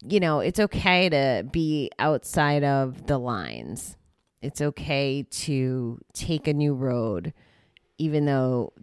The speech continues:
that's not what everybody else is doing. And, uh, you know, I, I try to do that. I hope I'm doing that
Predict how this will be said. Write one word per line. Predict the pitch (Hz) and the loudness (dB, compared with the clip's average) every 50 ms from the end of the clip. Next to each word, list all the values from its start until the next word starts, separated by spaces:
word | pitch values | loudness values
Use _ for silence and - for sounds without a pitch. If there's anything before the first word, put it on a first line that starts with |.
| - - | -6 -4
that's | 147 131 131 - - | -4 -4 -4 -4 -4
not | 160 139 127 | -2 -2 0
what | 120 127 123 | 0 0 -2
everybody | 123 113 123 127 123 123 107 107 95 | -2 -2 -4 -4 -4 -4 -6 -4 -4
else | 82 73 69 - - - | -4 -4 -4 -6 -8 -12
is | 65 - - - | -12 -12 -14 -10
doing. | - - 82 76 71 58 60 58 60 78 147 - _ _ _ _ _ _ _ _ _ _ _ _ _ _ _ - _ _ | -8 -8 -6 -6 -8 -10 -10 -12 -10 -12 -12 -14 _ _ _ _ _ _ _ _ _ _ _ _ _ _ _ -20 _ _
And, | - 120 131 135 127 123 117 110 110 113 110 - - - - - - _ _ _ _ _ _ _ _ _ _ _ _ _ _ _ _ _ _ _ _ _ _ _ _ _ _ _ - - | -8 -6 -6 -4 -4 -4 -6 -6 -6 -8 -8 -8 -10 -12 -12 -14 -18 _ _ _ _ _ _ _ _ _ _ _ _ _ _ _ _ _ _ _ _ _ _ _ _ _ _ _ -12 -12
uh, | 110 - - | -10 -10 -8
you | 113 135 143 | -6 -6 -4
know, | 147 143 139 | -2 -2 -4
I, | 135 139 131 - - | -4 -6 -8 -8 -10
I | - 104 | -14 -14
try | 190 - - - 143 139 143 | -12 -12 -12 -8 -6 -6 -6
to | 139 135 | -6 -6
do | 127 139 131 | -6 -6 -6
that. | 127 120 117 120 | -6 -6 -6 -6
I | 117 | -8
hope | 123 123 135 143 143 - | -6 -4 -4 -4 -2 -2
I'm | 135 131 131 127 | -2 -2 -2 -4
doing | 120 127 127 127 120 120 117 | -4 -6 -4 -4 -4 -4 -4
that | 110 104 101 104 107 107 92 - | -6 -6 -6 -6 -8 -8 -10 -12